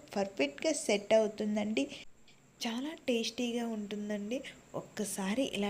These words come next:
ట్రై చేశారంటే ఎప్పుడు క్యాప్సికమ్ కర్రీ చేయాలనుకున్నా ఇదే పద్ధతిలో చేస్తారండి. అంత టేస్టీగా ఉంటుంది. వీటి గురించి తెలుసుకోబోయే ముందు మీలో ఎవరైనా ఫస్ట్ టైమ్ మన ఛానల్ చూస్తున్నట్లయితే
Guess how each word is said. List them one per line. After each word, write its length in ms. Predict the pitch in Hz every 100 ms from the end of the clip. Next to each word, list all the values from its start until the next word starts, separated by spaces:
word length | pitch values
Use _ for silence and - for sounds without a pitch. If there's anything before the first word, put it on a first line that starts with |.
| 202
ట్రై 180 | - 185 196
చేశారంటే 640 | 247 240 233 220 208 208 240 -
ఎప్పుడు 340 | 190 - 269 277
క్యాప్సికమ్ 580 | 254 208 202 - 233 226
కర్రీ 300 | 226 208 214 214
చేయాలనుకున్నా 800 | 208 190 202 202 202 196 208 226 -
ఇదే 180 | 180 220
పద్ధతిలో 520 | 247 226 208 208 220 214
చేస్తారండి. 680 | 214 202 196 196 196 190 214 -
అంత 380 | 208 262 349 330 285
టేస్టీగా 600 | 214 214 - 226 214 214
ఉంటుంది. 420 | 202 208 214 254 - - - - -
వీటి 200 | 214 320
గురించి 260 | 339 427 -
తెలుసుకోబోయే 540 | 392 403 - 392 381
ముందు 240 | 381 370 381
మీలో 240 | 320 277
ఎవరైనా 300 | 269 247 254
ఫస్ట్ 240 | 254 220 -
టైమ్ 140 | 233
మన 160 | 226 214
ఛానల్ 300 | 208 196 202 247
చూస్తున్నట్లయితే 680 | 311 320 320 311 311 320